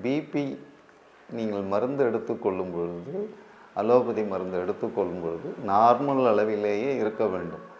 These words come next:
மாத்திரை எடுத்தும் உங்களது பி பி கட்டுப்பாட்டில் இல்லாமல் இருக்குமேயானால், அது முதலில் சிறுநீரகத்தில் உள்ள வடிகட்டிகளை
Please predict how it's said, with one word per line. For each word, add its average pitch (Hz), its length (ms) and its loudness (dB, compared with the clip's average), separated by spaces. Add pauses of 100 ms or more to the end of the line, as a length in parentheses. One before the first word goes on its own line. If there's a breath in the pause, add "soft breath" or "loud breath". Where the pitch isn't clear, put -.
(380 loud breath)
மாத்திரை 117 720 4
எடுத்தும் 101 800 0 (520 loud breath)
உங்களது 110 380 0
பி 98 300 -2
பி 135 280 -2 (140)
கட்டுப்பாட்டில் 113 960 2
இல்லாமல் 113 500 2
இருக்குமேயானால், 98 1160 -4 (560 loud breath)
அது 95 300 4
முதலில் 117 920 2 (600)
சிறுநீரகத்தில் 135 960 2
உள்ள 95 300 2
வடிகட்டிகளை 120 1200 0